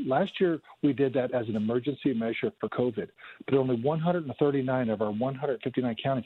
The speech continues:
actually had drop boxes. So we said, if we're gonna do drop boxes, every county needs to have at least one.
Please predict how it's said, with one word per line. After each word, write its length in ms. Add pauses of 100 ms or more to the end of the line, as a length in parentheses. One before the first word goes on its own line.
actually 360
had 120
drop 300
boxes. 340 (460)
So 80
we 100
said, 100
if 80
we're 80
gonna 120
do 140
drop 280
boxes, 360 (120)
every 260
county 280
needs 220
to 80
have 180
at 80
least 240
one. 320